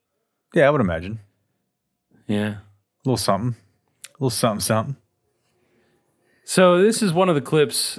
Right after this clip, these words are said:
Speaker 2: uh, that's been talked about a lot, played a lot. So let's just get it out of the way. It is, uh, hilarious in its own way. This is them going to break.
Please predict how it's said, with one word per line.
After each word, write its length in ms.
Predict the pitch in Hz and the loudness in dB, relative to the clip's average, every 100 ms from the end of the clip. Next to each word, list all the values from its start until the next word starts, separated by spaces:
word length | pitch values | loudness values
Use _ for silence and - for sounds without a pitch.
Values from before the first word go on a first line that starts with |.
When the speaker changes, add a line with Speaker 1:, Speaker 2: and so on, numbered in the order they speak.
| - | -4
Speaker 2:
uh, 400 | 131 127 127 120 | -2 0 2 0
that's 200 | 117 117 | -2 -4
been 540 | - 123 110 110 104 - | -2 0 0 -4 -6 -6
talked 300 | - 143 143 | 0 0 0
about 260 | 143 139 131 | 0 0 0
a 40 | |
lot, 420 | 135 135 131 127 | 0 0 0 -4
played 200 | - 135 | -4 -2
a 60 | 123 | 0
lot. 340 | 123 120 123 | 2 2 0
So 160 | - 131 | -4 -4
let's 140 | 135 | -4
just 180 | 139 120 | -4 -4
get 140 | 123 | -2
it 100 | 113 | 0
out 140 | 110 104 | 0 -2
of 60 | |
the 80 | 110 | -4
way. 300 | 113 123 123 | -2 0 -2
It 260 | 123 117 123 | -4 -4 0
is, 320 | 123 117 104 | 0 0 -2
uh, 240 | 113 107 107 | -2 0 -2
hilarious 600 | 107 110 113 110 107 - | -4 -2 -2 -4 -6 -8
in 60 | |
its 140 | 107 117 | -6 -4
own 180 | 113 | -4
way. 300 | 110 117 117 110 _ - _ _ | -2 -2 -2 -6 _ -20 _ _
This 100 | 156 | -4
is 60 | 151 | 0
them 160 | 160 151 | 0 2
going 180 | 147 | 2
to 60 | 123 | 0
break. 340 | 113 131 120 | 0 0 0